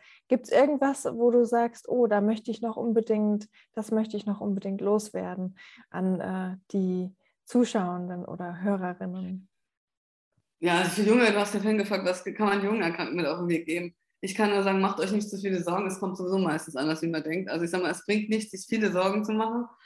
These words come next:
Speaker 2: Äh, das blockiert nur. Also wirklich so diese negativen Sachen möglichst auszublenden. Also sich mit Leuten zu umgeben, die positiv sind und das Negative eigentlich mal so ein bisschen aus seinem Leben, äh, rauszu-, rauszunehmen. Weil ich glaub, da,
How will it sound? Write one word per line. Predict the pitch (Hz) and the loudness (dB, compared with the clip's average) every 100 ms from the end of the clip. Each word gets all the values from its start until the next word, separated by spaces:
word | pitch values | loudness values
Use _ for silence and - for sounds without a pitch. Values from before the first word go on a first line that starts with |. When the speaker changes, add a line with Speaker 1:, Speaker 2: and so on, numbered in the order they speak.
| - _ _ _ | -20 _ _ _
Speaker 2:
Äh, | 175 185 185 | 0 2 2
das | 185 190 | 0 -2
blockiert | 196 185 - 226 196 | 0 0 4 2 2
nur. | 156 | -2
Also | 127 170 | -2 -4
wirklich | 185 208 202 | -4 -4 -4
so | 190 190 180 | -2 -2 -2
diese | 185 185 | -6 -2
negativen | 196 214 214 208 208 196 196 190 | 0 2 2 0 -2 -4 -2 -2
Sachen | 190 190 190 | -2 -2 -2
möglichst | 190 196 214 - | -2 -4 -10 -10
auszublenden. | 185 185 160 156 143 143 | -8 -8 -6 -6 -6 -8
Also | 160 160 165 - - - _ | -10 -12 -12 -16 -20 -20 _
sich | - 190 | -8 -2
mit | 196 190 | 0 2
Leuten | 185 208 214 202 | 4 4 2 -2
zu | 196 | -2
umgeben, | 190 190 190 | -2 0 0
die | 190 | -2
positiv | 190 262 233 220 220 214 | -2 0 0 0 -4 -4
sind | 196 190 190 185 | -2 -2 -2 -4
und | - 160 | -6 -6
das | 170 175 | -6 -2
Negative | 196 196 190 196 180 | 0 2 0 -2 -2
eigentlich | 113 196 196 | -4 -4 -2
mal | 175 | -4
so | 175 | -6
ein | |
bisschen | 196 202 | -8 -6
aus | 156 | -4
seinem | 180 175 | -2 -2
Leben, | 170 175 180 170 - | 0 -2 -4 -10 -10
äh, | |
rauszu-, | 156 151 165 - 107 - | -8 -6 -6 -6 -6 -8
rauszunehmen. | 156 170 160 147 147 156 - - _ - | -8 -4 -2 -2 -4 -10 -18 -20 _ -6
Weil | 147 | -4
ich | 170 | 0
glaub, | 185 185 | 0 0
da, | 165 165 | 0 0